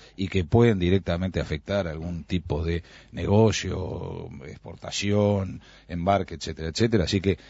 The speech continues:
eh, desmistificar un poquito, la información es de las dos vías. Y lo que nosotros reclamamos es que esa información, por el espe-,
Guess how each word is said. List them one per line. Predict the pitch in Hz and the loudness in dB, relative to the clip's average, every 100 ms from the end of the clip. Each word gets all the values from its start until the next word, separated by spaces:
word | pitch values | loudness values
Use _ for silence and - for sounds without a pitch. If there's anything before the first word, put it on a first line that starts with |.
| - - - | -20 -20 -10
eh, | - 113 - | -8 -6 -6
desmistificar | - 98 95 104 104 92 101 139 | -2 0 2 2 2 4 4 4
un | 110 | 2
poquito, | 98 101 92 | 0 0 0
la | 90 | -2
información | 92 87 90 87 117 110 | -2 -4 -4 -2 -2 -2
es | |
de | 85 85 87 | -2 -4 -4
las | 90 87 | -4 -2
dos | 85 - | -2 -2
vías. | 82 73 - | -4 -4 0
Y | 110 | 4
lo | 110 113 | 6 4
que | - 107 | 4 2
nosotros | 110 156 156 147 101 | 2 0 2 0 2
reclamamos | 98 90 101 110 127 135 - | -2 0 2 4 4 2 0
es | 98 | 0
que | - | 2
esa | 101 95 | 2 2
información, | 87 87 87 - 73 73 - - - | 0 0 -2 -2 -6 -10 -18 -20 -8
por | - 85 | -2 2
el | 85 85 85 | 2 2 0
espe-, | 82 90 82 | 0 0 -2